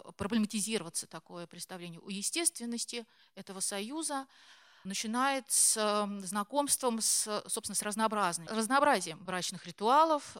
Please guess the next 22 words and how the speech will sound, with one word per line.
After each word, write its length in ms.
социальных 480
практик 760
и 80
законов, 760
историческим 640
и 340
культурным 500
разнообразием, 840
с 140
одной 240
стороны, 360
с 60
другой 240
стороны, 320
с 60
падением 560
вот 140
этого 140
представления 640
о 340
естественной 880
солидарности, 920